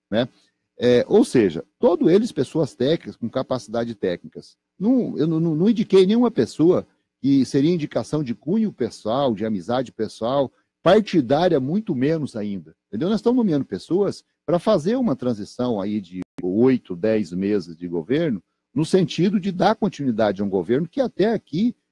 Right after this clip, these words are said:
é um governo bom, um governo bem avaliado, um governo com uma altíssima aceitação, um dos melhores governos no país hoje, e que tem tudo pra gente pegar e continuar nesse ritmo até o final. Agora,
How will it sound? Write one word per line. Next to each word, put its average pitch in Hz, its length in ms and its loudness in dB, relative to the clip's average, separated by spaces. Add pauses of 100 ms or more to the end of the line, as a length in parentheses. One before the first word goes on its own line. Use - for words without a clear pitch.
é - 60 -2
um 185 60 2
governo 311 360 4
bom, 151 260 6
um - 20 2
governo 113 340 2
bem 123 180 2
avaliado, 110 720 -2 (320)
um 107 80 -2
governo 120 400 2
com 123 100 -6
uma 131 80 4
altíssima 123 600 -2
aceitação, 107 560 -6
um 170 40 -6
dos 170 140 -10
melhores 196 420 0
governos 123 380 2
no 180 100 -8
país 180 380 -2
hoje, 165 380 0 (320)
e 220 120 0
que 302 240 2 (260)
tem 202 200 6
tudo 175 320 0
pra 127 140 -2
gente 120 200 0
pegar 120 240 2
e 131 60 -2
continuar 160 560 -2 (280)
nesse 131 480 4
ritmo 147 600 -2
até 170 260 -4
o 180 80 2
final. 131 440 0 (300)
Agora, 185 360 0